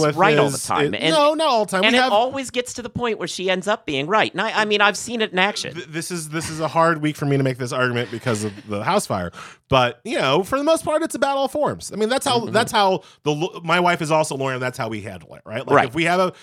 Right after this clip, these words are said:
Speaker 1: if we have a disagreement, it's a battle of forms, and basically whoever fills out the form first
Speaker 2: Mm.
Speaker 1: gets to, you know, my, I, I don't wanna say it on air, but, you know, my child's name was not the consensus name.
Speaker 2: No, it wasn't. It was a shot.
Speaker 1: No, sh-,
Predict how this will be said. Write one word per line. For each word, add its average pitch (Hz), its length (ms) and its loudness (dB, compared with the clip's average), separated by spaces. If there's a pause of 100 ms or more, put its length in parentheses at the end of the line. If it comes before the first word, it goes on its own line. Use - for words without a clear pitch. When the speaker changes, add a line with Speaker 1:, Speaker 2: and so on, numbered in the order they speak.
(160)
Speaker 1:
if 135 220 -6
we 147 80 0
have 180 120 0
a 208 40 0
disagreement, 135 520 0
it's 127 120 -10
a 131 40 -6
battle 117 300 -2
of - 60 -6
forms, 98 320 -6
and 117 120 -6
basically 123 340 -4
whoever 123 280 2
fills 147 380 2
out 156 200 6
the 147 60 -12
form 185 320 0
first 240 500 0 (440)
Speaker 2:
Mm. 95 280 -6
Speaker 1:
gets 143 460 -2
to, 190 340 2
you 190 100 0
know, 170 160 0
my, 196 300 0
I, 147 320 -2
I - 20 2
don't 147 140 0
wanna 139 160 -2
say 156 160 -4
it 143 80 0
on 135 120 -4
air, - 180 2
but, 180 120 -2
you 196 80 0
know, 151 180 4 (220)
my 175 240 -2
child's 208 400 0
name 214 360 2
was 165 200 2
not 185 300 0
the 185 220 -2
consensus 180 680 -2
name. 127 400 -4 (200)
Speaker 2:
No, 135 300 4
it 104 40 0
wasn't. 120 280 2
It 113 40 0
was 131 140 -2
a 107 60 -8
shot. 139 320 2 (100)
Speaker 1:
No, 147 380 -6
sh-, - 300 -10